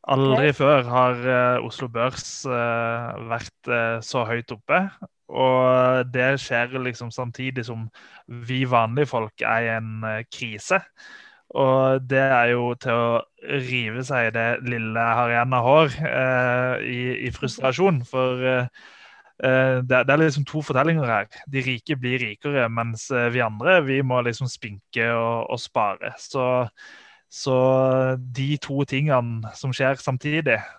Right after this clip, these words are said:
Speaker 1: det, da, da skjønner man hvem man skal heie på. Jeg skal ikke bare klappe, men også støtte aktivt, eh, streiken til, til Unio nå.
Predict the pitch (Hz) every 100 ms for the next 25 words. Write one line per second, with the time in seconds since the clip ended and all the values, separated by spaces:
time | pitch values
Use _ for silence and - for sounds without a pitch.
0 | - - 135 123 127 127 131 131 127 127
1 | - - - - - - - 143 139 139
2 | 139 139 147 139 147 139 127 131 135 120
3 | 127 117 127 - 113 117 113 110 123 143
4 | 156 _ _ _ 110 131 139 123 135 135
5 | - 120 180 180 147 131 120 139 131 -
6 | 120 _ _ 135 - 120 - 135 120 -
7 | 139 123 123 - - 113 127 - 117 -
8 | 117 113 110 110 123 127 120 113 107 117
9 | 113 104 98